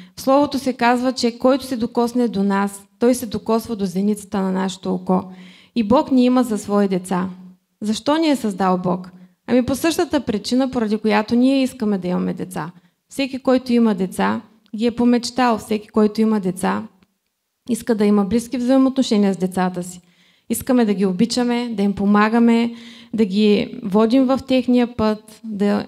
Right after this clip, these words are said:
да споделяме всичко с тях и те с нас, да имаме близки взаимоотношения с децата си.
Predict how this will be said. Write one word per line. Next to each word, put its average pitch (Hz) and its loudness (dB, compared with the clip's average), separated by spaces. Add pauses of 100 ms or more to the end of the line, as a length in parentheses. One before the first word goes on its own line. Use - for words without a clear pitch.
да 214 -2
споделяме 240 0
всичко 254 -6
с 214 -8
тях 208 0
и - -6
те 208 0
с 202 -4
нас, 196 0
да 214 -2
имаме 254 4
близки 233 0
взаимоотношения 202 -4
с - -6
децата 180 -6
си. - -16